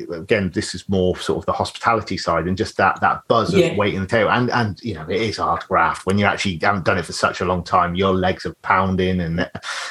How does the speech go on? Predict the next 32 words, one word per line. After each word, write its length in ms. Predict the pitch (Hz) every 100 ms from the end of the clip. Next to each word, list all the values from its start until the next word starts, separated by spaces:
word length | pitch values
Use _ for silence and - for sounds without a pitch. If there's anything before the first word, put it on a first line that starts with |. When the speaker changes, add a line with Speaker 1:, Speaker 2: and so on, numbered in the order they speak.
| - -
Speaker 1:
um, 380 | 107 104 104 - - - _ _ - - -
but, 300 | 135 135 - _ _ _ _ _ -
like, 340 | 131 131 - 120
I 80 | 123
suppose 340 | - 180 185
having 300 | 151 120 120
that, 200 | 113 104
I'm 140 | 123 127
just 180 | 160
thinking 320 | - 117 123 107
of 140 | 98
just 260 | 117 - -
trying 220 | 120 107
to 240 | 107 101 _ -
get 160 | 110
you 100 | 113
to 80 | 107
go 140 | - 104
out 140 | 92
and 80 | 104
do 100 | 113
an 80 | 110
event. 280 | 107 135 113
<laughs> 180 | -
That's 400 | 208 190 226 -
what 180 | 220 202
I'm 80 | 233
trying 260 | - 233 208
to 40 |
work 300 | 226 220 214 -
out. 280 | 185 - 269
Speaker 2:
Uh, 580 | 381 415 440 440 440 392